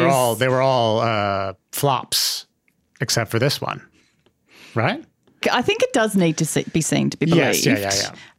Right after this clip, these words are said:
Speaker 1: And if you watch it with the best of intentions and you read it as the historical document that it is, and you absolutely watch the documentary that accompanies it
Speaker 2: Yes.
Speaker 1: to understand
Speaker 2: Which would you
Speaker 1: its
Speaker 2: see
Speaker 1: impact.
Speaker 2: first? That's a tricky question.
Speaker 1: Yeah.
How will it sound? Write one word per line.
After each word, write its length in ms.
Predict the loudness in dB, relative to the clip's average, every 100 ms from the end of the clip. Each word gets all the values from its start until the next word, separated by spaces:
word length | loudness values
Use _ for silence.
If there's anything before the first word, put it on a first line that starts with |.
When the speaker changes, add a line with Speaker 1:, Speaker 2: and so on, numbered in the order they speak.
| _
Speaker 1:
And 80 | 0
if 100 | 0
you 100 | 2
watch 200 | 0 0
it 60 | -2
with 100 | 0
the 80 | 0
best 240 | 0 2
of 60 | 2
intentions 640 | 4 2 0 2 2 2
and 200 | 2 2
you 80 | 2
read 320 | 2 2 2
it 140 | 0
as 300 | 0 -2 -2
the 340 | -2 -2 0 -2
historical 480 | -2 0 -2 0 -2
document 420 | -4 -4 -4 -4
that 60 | -2
it 120 | 0
is, 420 | 2 2 0 -2
and 300 | -2 0 -2 -4 -6
you 100 | -4 -2
absolutely 500 | -4 -2 0 0 2
watch 260 | 0 0 -2
the 60 |
documentary 640 | -2 -2 0 0 0 0
that 180 | -2 -2
accompanies 540 | -2 0 0 2 0 -2
it 260 | -6 -2 0
Speaker 2:
Yes. 420 | 0 0 -2 0
Speaker 1:
to 180 | 0 -2 -6 -4
understand 1000 | 0 2 0 0 0 2 2 2 0 -4 -16 -16 -2
Speaker 2:
Which 180 | 0 2
would 120 | 4
you 80 | 4
Speaker 1:
its 100 | 4
Speaker 2:
see 80 |
Speaker 1:
impact. 180 | 2 4 2 2
Speaker 2:
first? 480 | -2 -2 -4 -6 -12 _ _ -20 -20 -20 -20 -20 _ _ -12 -12 _ -20 -20 _ _ -20 _ -8
That's 160 | -6
a 40 | -6
tricky 240 | -4 -4
question. 460 | -2 -2 -2 0 2
Speaker 1:
Yeah. 540 | 4 2 2 0 -4